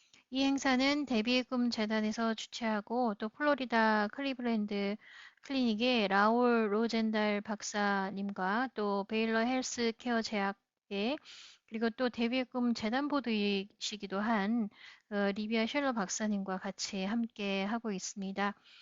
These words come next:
위암에 대한 경각심을 고취시키고 위암 연구에 대한 펀딩이나, 어, 환자 지원 그리고 꿈을 이루는 것을 저희의, 어, 목표로 하고 있습니다.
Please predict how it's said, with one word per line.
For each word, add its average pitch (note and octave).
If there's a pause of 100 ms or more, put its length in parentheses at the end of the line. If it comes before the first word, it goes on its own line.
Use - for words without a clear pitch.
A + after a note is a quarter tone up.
(260)
위암에 C4
대한 A#3
경각심을 A3
고취시키고 A3
위암 A3+
연구에 G#3
대한 G3+
펀딩이나, A#3 (400)
어, G3+
환자 C4
지원 F#3
그리고 G3+
꿈을 C4
이루는 A3
것을 G3+
저희의, G3+ (380)
어, G3+
목표로 G3+
하고 A#3
있습니다. F#3+